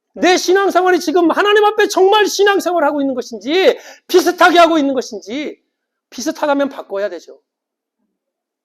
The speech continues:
이것을 확인하는 방법은요, 다른 게 없어요. 십자가 앞에서 나를 딱 들이-, 들이대는 겁니다. 그리고 또 하나의 방법은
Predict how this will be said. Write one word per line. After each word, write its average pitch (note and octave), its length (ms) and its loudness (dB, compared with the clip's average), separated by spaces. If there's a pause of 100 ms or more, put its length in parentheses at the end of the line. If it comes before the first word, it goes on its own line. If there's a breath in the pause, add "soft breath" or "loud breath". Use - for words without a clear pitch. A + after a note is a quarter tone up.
(1900 soft breath)
이것을 F4 920 4 (640)
확인하는 E4+ 540 2
방법은요, A#3 800 -4
다른 C4+ 340 -4
게 F4 80 -2
없어요. F3 680 -10 (460)
십자가 E4+ 640 0
앞에서 D#4+ 280 -2
나를 B3+ 340 -4
딱 F#4 260 -4
들이-, A#3+ 380 -8
들이대는 F#3 460 -8
겁니다. F#3 340 -12 (1300)
그리고 F3 300 -8
또 C4+ 120 -6
하나의 A3+ 280 -4
방법은 D#3 600 -6